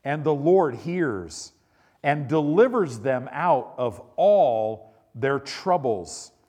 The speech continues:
This Hebrew word troubles means he delivers them out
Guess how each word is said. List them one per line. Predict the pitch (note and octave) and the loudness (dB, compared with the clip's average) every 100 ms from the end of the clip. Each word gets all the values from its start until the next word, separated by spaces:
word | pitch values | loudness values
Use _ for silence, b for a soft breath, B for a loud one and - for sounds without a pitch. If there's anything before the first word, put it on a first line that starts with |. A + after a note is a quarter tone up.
| _ _ _ _ _ _ _ - | _ _ _ _ _ _ _ -10
This | C3+ A3 A3 | 0 0 0
Hebrew | A#3 A#3 A3 | -6 -6 -4
word | G#3+ G3 F#3+ - | -4 -2 -2 -6
troubles | - G#3 G#3 E3 - | -4 0 2 0 -4
means | D3 D#3 C#3+ | -8 -8 -8
he | F3 | -8
delivers | D3+ D#3+ D#3+ A3 A3+ E3 | -4 0 4 4 4 0
them | F#3+ E3 | 0 0
out | D3+ F3+ D#3+ G#2+ B | -2 2 2 0 B